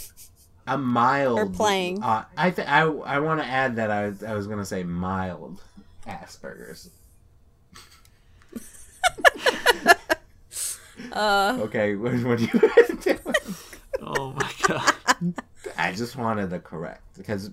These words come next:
Speaker 1: I mean, hardcore Asperger's is not what Quinn has.
Speaker 2: Mm.
Speaker 1: I mean, I'm pretty sure.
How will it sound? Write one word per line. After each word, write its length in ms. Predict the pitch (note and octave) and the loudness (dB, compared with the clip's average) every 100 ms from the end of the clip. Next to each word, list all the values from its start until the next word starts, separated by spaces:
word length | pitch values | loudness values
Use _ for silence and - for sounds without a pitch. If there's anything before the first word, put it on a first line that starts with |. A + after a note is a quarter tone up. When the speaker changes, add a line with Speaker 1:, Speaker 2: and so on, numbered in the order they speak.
| - | -12
Speaker 1:
I 400 | C3 D3+ G3 G#3 | -10 -6 -2 -2
mean, 180 | G3+ G3 | -2 0
hardcore 640 | F#3 G#3 G#3 - G#3 E3+ | 0 0 -2 -2 0 0
Asperger's 680 | G3 A#3 - A#2 A#2 D3 C#3 | 0 -2 -4 -6 -4 -4 -4
is 220 | A#2+ B2 | -6 -6
not 220 | D3 D#3+ | -4 -4
what 180 | D#3 - | -4 -6
Quinn 180 | F3 D3 | -6 -6
has. 520 | D#3 D3+ - - - - - _ _ A#3+ | -6 -8 -12 -20 -20 -20 -20 _ _ -14
Speaker 2:
Mm. 280 | A3 G3+ G#3+ - - - - | -10 -10 -12 -18 -20 -20 -10
Speaker 1:
I 140 | A2+ A2 | -4 -2
mean, 360 | A2 G#2+ G2 | -2 -4 -6
I'm 340 | G2+ G2+ G2+ G2 | -6 -6 -6 -8
pretty 280 | - D#3+ G2 | -6 -4 -4
sure. 380 | - D#3+ A2+ | -4 -4 -4